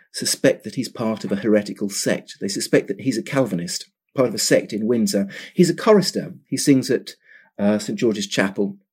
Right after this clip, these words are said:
in Windsor Castle, and he's not been well educated. But the police who pick him up think that he's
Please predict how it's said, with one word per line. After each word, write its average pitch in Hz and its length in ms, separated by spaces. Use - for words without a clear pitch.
in 107 140
Windsor 113 240
Castle, 101 480
and 160 120
he's 175 140
not 226 360
been 147 340
well 139 320
educated. 98 680
But - 280
the 113 320
police 196 380
who - 160
pick 135 220
him 131 100
up - 220
think - 260
that - 180
he's 120 360